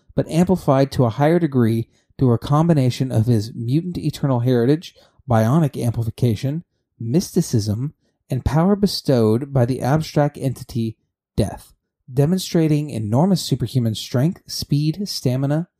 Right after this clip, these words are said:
immortality, and invulnerability, among other qualities, Thanos can absorb and project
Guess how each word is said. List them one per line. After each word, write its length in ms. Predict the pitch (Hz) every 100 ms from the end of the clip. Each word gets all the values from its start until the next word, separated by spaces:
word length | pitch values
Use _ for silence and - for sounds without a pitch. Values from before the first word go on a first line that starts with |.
| _ _ _
immortality, 1000 | 151 139 120 - 185 233 165 113 107 139 _ _ _ -
and 280 | 143 180 196
invulnerability, 1120 | 151 139 131 135 127 107 120 143 120 104 107 -
among 320 | 135 120 117
other 240 | 120 156 147
qualities, 640 | - 117 101 101 110 - _ _ -
Thanos 380 | 131 147 147
can 140 | - 139
absorb 600 | 139 127 120 135 165 175 _ _ _
and 160 | - 156
project 500 | 208 180 127 - -